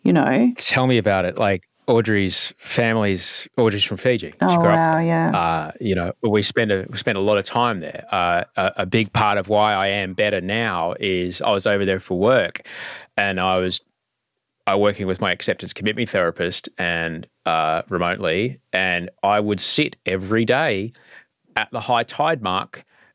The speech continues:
Speaker 2: and watch the tide come up beh-, underneath the stilts of the village where the beach used to be twenty meters
Speaker 1: Yeah,
Speaker 2: away.
Speaker 1: wow.
Speaker 2: And now the tide comes up underneath the village where these people have lived for hundreds of years and their ancestors are buried all around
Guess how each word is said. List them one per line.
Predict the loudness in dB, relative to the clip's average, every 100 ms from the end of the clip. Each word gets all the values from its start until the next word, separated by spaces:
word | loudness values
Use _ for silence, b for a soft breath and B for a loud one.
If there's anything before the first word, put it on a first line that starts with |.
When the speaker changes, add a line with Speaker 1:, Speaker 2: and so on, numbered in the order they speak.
| -4
Speaker 2:
and | -2 0 -4 -6
watch | -2 0 -2 -6
the |
tide | -2 2 2 0
come | -8 -6 -2
up | -2 -2
beh-, | -6 -6 -4 0
underneath | 0 2 2 2 0 -6 -12 -4
the |
stilts | -2 2 2 2 -2
of | 0
the | 2
village | 4 4 2 2
where | 2 2
the | 0
beach | 0 0 2
used | 2 2
to | 2
be | 2
twenty | 0 0 0 2
meters | 2 2 4
Speaker 1:
Yeah, |
Speaker 2:
away. | 4 4
Speaker 1:
wow. | 4 2 2 -2 B
Speaker 2:
And | -2 0
now | 2 2 0
the | -2
tide | 0 2 4 2
comes | -2 -2 2
up | 2 2
underneath | 0 0 0 -4 -4
the | -2
village | 0 0 2 2
where |
these | 2 2
people | 0 0 0
have | 0 0
lived | 0 0
for | -2 -4
hundreds | -4 -4 -2 0 0
of | 2
years | 2 4
and | 2
their | 0
ancestors | -2 -2 -2 -4 -4
are | -2
buried | 0 0
all | 0
around | -2